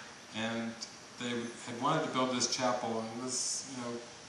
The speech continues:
kind of, you know how the Southwest is, it's quite dry and arid down there, and this was a bit, um,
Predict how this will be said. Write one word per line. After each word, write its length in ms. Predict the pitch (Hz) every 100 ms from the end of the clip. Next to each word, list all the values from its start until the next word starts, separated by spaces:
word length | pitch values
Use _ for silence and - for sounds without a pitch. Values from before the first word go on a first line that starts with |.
| - - - - -
kind 160 | 127
of, 80 | 120
you 80 | 123
know 60 | 127
how 80 |
the 80 | 113
Southwest 680 | 107 123 117 120 127 113 107
is, 160 | 107
it's 120 | 110 -
quite 380 | - 120 120 -
dry 340 | 110 113 113
and 120 | 113 110 117
arid 260 | 117 120 117
down 260 | 120 113 113
there, 160 | 117
and 160 | 117 113 110 - - - -
this 140 | - -
was 200 | 123 - - 107
a 40 |
bit, 140 | 123 - - - - 117
um, 220 | 113 113